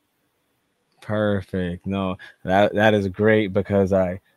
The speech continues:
always, uh, advocate as well, like, you know, blue collar workers, they essentially run the country, <laughs> um, because without them,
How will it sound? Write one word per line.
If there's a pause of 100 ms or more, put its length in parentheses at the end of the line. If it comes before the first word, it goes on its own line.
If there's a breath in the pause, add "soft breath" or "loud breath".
(120)
always,
uh,
advocate
as
well,
like,
you
know,
blue
collar
workers, (120)
they
essentially
run
the
country, (240 loud breath)
<laughs>
um,
because
without
them,